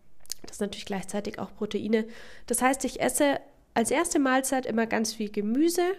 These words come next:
gute Fette und immer eine Proteinquelle. Denn in jeder Mahlzeit steckt bei mir immer eine Proteinquelle mit drin.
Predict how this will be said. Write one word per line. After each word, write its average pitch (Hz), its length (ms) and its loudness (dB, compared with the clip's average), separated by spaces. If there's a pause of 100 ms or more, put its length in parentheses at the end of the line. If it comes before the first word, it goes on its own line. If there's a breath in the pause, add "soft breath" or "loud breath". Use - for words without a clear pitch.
(120)
gute 247 300 0
Fette 277 380 0
und 330 240 0
immer 247 360 2
eine 208 260 2
Proteinquelle. 202 1040 -2 (460 loud breath)
Denn 214 140 0
in 202 140 -2
jeder 269 340 2
Mahlzeit 233 640 2
steckt 226 340 -4
bei 202 120 -2
mir 202 240 0 (100)
immer 285 320 2
eine 226 220 0
Proteinquelle 196 880 -2
mit - 320 -10
drin. - 220 -6